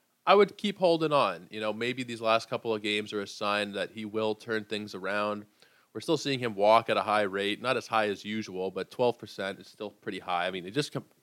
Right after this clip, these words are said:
for comparison, last season, he walked twenty-three percent of the time.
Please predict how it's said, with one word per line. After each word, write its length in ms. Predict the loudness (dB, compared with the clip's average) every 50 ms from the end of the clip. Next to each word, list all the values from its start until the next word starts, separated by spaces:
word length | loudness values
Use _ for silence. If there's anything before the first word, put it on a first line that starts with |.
| _
for 120 | _ -12 -12
comparison, 560 | -12 -8 0 2 2 2 2 0 -4 -10 -12 -16 _ -20 _ _ _ _ _
last 300 | 6 8 8 8 8 4
season, 420 | 0 0 0 0 0 -2 -4 -4 -6 -12 _ _ _ _
he 80 | _ 4
walked 320 | 6 6 6 6 2 -8
twenty-three 800 | -10 0 2 2 2 4 2 -2 -2 -4 -6 0 2 2 2 2
percent 380 | 0 -4 -6 -4 -4 -4 -4
of 60 | -4
the 100 | -6 -8
time. 340 | -8 -8 -10 -10 -10 -12 -16